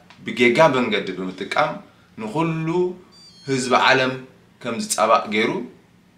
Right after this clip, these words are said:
እ፣ ኣብቲ ዓዲ ዘው-፣ ዘውርዶ ዕንወት ኣብ ታሪኽ ምልስ ኢልና እንተሪእናዮ ክሳብ ሕጂ ክንድኡ ዝኣክል ዕንወት ኣብ ገጽ ምድሪ ኣይመጸን። ብኸምኡ እውን ኣብ ከባቢና ዝተፈላለያ ሃገራት ምስ እንሪአን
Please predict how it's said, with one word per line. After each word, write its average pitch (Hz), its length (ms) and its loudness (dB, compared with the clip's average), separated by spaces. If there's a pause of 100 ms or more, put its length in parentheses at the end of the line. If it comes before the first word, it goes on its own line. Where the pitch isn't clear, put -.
(840)
እ፣ 98 80 -8 (400)
ኣብቲ - 320 -8
ዓዲ 98 300 -2
ዘው-፣ 92 320 -4
ዘውርዶ 92 340 -4 (800)
ዕንወት 95 360 -6 (220)
ኣብ 85 140 -12
ታሪኽ 92 260 -4
ምልስ 90 240 -8
ኢልና 87 200 -8
እንተሪእናዮ 90 540 -6 (340)
ክሳብ 98 280 0
ሕጂ 90 200 -10 (220)
ክንድኡ 98 400 -6
ዝኣክል - 440 -6
ዕንወት 92 360 -8
ኣብ 85 140 -8
ገጽ 87 180 -8
ምድሪ 90 240 -8 (120)
ኣይመጸን። 90 440 -4 (1500)
ብኸምኡ 156 280 6
እውን 175 260 0
ኣብ 127 180 4
ከባቢና 135 420 4 (220)
ዝተፈላለያ 117 640 4
ሃገራት 104 400 2
ምስ 104 200 -4
እንሪአን 113 460 -2